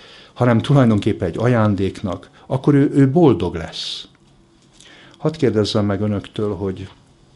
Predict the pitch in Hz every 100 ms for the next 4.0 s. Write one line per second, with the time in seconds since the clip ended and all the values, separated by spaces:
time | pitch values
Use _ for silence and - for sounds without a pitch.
0 | _ _ - - - - 107 - 139 143
1 | 135 - 139 123 127 117 117 120 107 -
2 | 110 113 104 101 98 98 92 92 92 85
3 | 82 - 82 - 95 92 - - -